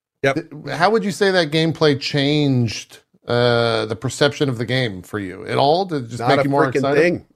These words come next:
Speaker 1: I absolute-, like, I, I, the, the things that I'm looking forward to in Avowed, the, the ga-, the gameplay and that style of stuff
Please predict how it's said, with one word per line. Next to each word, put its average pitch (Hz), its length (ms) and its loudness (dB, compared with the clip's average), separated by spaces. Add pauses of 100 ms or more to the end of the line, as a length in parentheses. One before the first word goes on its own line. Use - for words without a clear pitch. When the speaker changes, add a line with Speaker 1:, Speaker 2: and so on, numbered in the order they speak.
(120)
Speaker 1:
I 127 140 4
absolute-, 143 600 0
like, 135 240 -2
I, 156 260 2
I, 185 440 2 (280)
the, 147 120 6
the 135 180 0
things 208 360 2
that 196 100 4
I'm 170 140 4
looking 147 320 0
forward 131 460 2
to 117 200 0
in 110 160 0
Avowed, 95 600 0 (1300)
the, 143 200 0 (140)
the 147 100 0
ga-, 156 300 2
the 151 160 -2
gameplay 185 800 2
and 139 140 0
that 135 180 2
style 120 420 2
of 107 100 -2
stuff - 460 -4